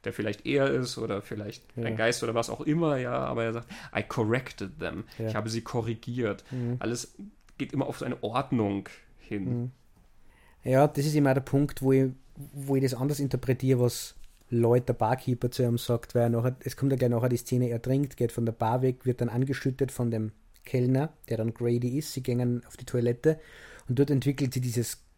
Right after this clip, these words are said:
Speaker 2: ganz, ganz unangenehme Gespräch, wo es dann zu dem kommt, dass Grady ihm erzählt, also Jack erkennt ihn und sagt, „Sie sind der, der ihre Familie, sie haben ihre Familie getötet.“ Und er sagt, „No, I corrected them.“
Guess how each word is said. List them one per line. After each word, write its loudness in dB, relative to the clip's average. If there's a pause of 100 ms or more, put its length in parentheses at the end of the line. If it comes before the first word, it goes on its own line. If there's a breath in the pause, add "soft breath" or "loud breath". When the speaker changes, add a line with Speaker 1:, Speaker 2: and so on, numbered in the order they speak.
(120)
Speaker 2:
ganz, -2
ganz -2
unangenehme 4
Gespräch, -2
wo 0
es -2
dann -4
zu -6
dem 2
kommt, 0
dass -6
Grady 0
ihm 2
erzählt, 0
also 0 (220)
Jack -2
erkennt 0
ihn 0
und 0
sagt, -6
„Sie -4
sind -4
der, 2
der 0 (160)
ihre -4
Familie, 0
sie -6
haben -2
ihre -2
Familie -2
getötet.“ -10 (640 loud breath)
Und -6
er 0
sagt, -4
„No, -2
I -4
corrected -8
them.“ -6